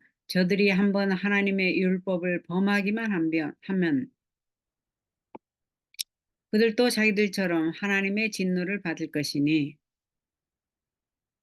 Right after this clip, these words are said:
아담과 하와와 연합할 수 있으리라고 생각하였다.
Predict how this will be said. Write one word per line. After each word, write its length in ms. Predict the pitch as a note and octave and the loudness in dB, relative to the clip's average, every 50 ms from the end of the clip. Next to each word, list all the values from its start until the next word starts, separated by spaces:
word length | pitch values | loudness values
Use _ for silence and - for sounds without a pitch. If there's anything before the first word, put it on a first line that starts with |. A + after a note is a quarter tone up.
| _ - - | _ -12 -4
아담과 600 | - F#3 F#3 F#3 G3 G3 G3+ G3 F#3 F#3+ F#3+ F#3+ F#3 | -2 0 2 2 2 2 2 2 2 2 2 0 0
하와와 720 | F3+ G3 F#3+ F#3 F#3 F3+ F3 F3+ F3 F3 E3+ E3 - - | -2 -2 -2 0 -2 -2 -2 -2 -2 -2 -2 -2 -4 -4
연합할 520 | - F#3 F#3 F#3+ G3+ G3+ G3+ - G#3 G3+ G3+ | -2 0 0 0 0 -2 -2 -2 -4 -4 -4
수 240 | G3 - G#3 G3+ G3 | -4 -4 -4 -2 -2
있으리라고 840 | F#3+ F#3 F#3 - G3+ F#3 F#3+ F#3 F3 F3 F3 E3+ F3 F3 F3+ G3 G3+ | -2 -2 -4 -4 -4 -4 -4 -2 -2 -2 -4 -4 -4 -4 -4 -4 -6
생각하였다. 1040 | G3+ - G#3 G#3 G3+ G3+ G3 F#3 E3+ D#3 D3+ D3 D3 _ _ - B2+ C3 C3+ - | -6 -4 -4 -2 -2 -2 -2 -2 -2 -2 -4 -4 -8 _ _ -10 -10 -10 -10 -14